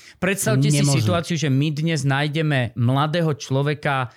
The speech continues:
Speaker 1: v Mlynskej doline na intrálku.
Speaker 2: Vykoteného v pičiach, oči
Speaker 1: A teraz
Speaker 2: pretočené.
Speaker 1: my neto-, my,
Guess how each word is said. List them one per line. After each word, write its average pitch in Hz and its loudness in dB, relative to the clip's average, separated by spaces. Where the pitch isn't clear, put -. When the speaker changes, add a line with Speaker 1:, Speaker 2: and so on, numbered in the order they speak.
Speaker 1:
v 120 -2
Mlynskej 165 0
doline 139 2
na 127 2
intrálku. 117 2
Speaker 2:
Vykoteného 147 2
v 143 -2
pičiach, 165 -2
oči 170 -2
Speaker 1:
A 156 0
teraz 127 -4
Speaker 2:
pretočené. 147 2
Speaker 1:
my 175 4
neto-, 185 0
my, 170 0